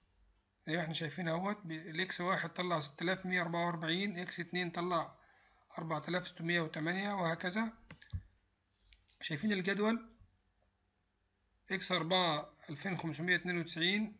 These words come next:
إكس خمسة، إكس ستة، إكس سبعة ألف تلاتة وتسعين، إيه، إكس تمانية طلع تمنمية وعشرين. آه، يبقى هنا بعد تمن أيام هيخرج من المفضلة، لأن العدد وصل لتمنمية وعشرين، يعني أقل عن الألف.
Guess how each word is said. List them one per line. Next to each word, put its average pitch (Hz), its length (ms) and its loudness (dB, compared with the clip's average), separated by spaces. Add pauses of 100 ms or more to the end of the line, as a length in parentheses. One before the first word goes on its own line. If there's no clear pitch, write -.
إكس 180 220 -4
خمسة، 185 500 0 (540)
إكس 180 220 -6
ستة، 180 500 -2 (680)
إكس 208 220 -2
سبعة 180 440 2 (180)
ألف 196 200 -2
تلاتة 175 200 0
وتسعين، 170 500 2
إيه، 175 400 0
إكس - 160 0
تمانية 208 460 4
طلع 208 300 4
تمنمية 190 680 0
وعشرين. 190 480 2
آه، 165 280 4
يبقى 170 260 4
هنا 220 140 4
بعد 180 380 4
تمن 220 340 4
أيام 208 600 4 (680)
هيخرج 196 380 4
من 175 80 2
المفضلة، 170 520 2
لأن 185 220 2
العدد 185 360 4
وصل 180 320 2
لتمنمية 175 420 2
وعشرين، 175 360 0
يعني 165 320 0
أقل 175 180 2
عن 165 160 2
الألف. 151 380 0